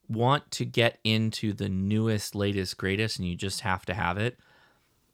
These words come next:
if you get yourself an F T three D R, that is almost all the way an F T five. Th-, they're almost identical.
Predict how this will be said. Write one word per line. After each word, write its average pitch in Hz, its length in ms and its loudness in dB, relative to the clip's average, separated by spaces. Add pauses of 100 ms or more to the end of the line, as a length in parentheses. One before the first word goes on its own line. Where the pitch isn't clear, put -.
(180)
if 120 200 4
you 214 100 -2
get 254 240 -2
yourself 185 360 0
an 113 200 0
F - 300 -4
T 117 200 -6
three 101 720 -4
D 160 220 -4
R, 170 360 0 (340)
that 139 280 2
is 190 240 0
almost 120 640 0 (140)
all 123 520 4
the 117 160 0
way 95 480 0
an 90 140 -2
F 90 160 -6
T 90 140 -10
five. - 440 -14 (800)
Th-, - 160 0
they're 104 200 2
almost 107 340 2
identical. 90 640 -4